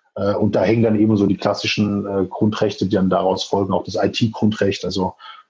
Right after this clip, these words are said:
ähm, auf Vertraulichkeit und Integrität informationstechnischer Systeme hängt damit dran.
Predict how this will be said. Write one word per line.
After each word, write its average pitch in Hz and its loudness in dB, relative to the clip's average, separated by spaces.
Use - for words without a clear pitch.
ähm, 95 -2
auf 95 -4
Vertraulichkeit 98 0
und 98 0
Integrität 104 0
informationstechnischer 101 -2
Systeme 123 0
hängt 113 0
damit 110 0
dran. 110 0